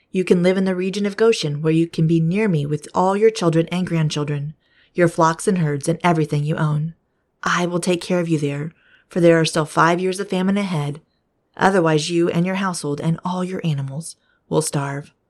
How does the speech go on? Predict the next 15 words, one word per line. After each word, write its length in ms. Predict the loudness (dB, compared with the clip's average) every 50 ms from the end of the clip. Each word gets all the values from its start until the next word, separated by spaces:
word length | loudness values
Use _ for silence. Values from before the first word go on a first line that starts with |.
| _ _ _ _ _ _ _ _ _
Then 160 | 4 4 6
Joseph 300 | 8 8 6 6 4 2
added, 260 | 0 2 0 0 2 2
"Look, 300 | 2 2 2 -2 -8 -18 _ _ _ _ _
you 120 | 0 2
can 140 | 2 2 0
see 160 | 0 0 -2
for 140 | -2 -2 -4
yourselves, 540 | -4 -4 -4 -2 0 0 0 0 0 -2 -4
and 100 | -4 -2
so 180 | 0 0 0
can 160 | 2 2 2 2
my 100 | 2 4
brother 240 | 4 4 4 2
Benjamin, 560 | 2 2 0 0 0 -2 -4 -4 -6 -8 -10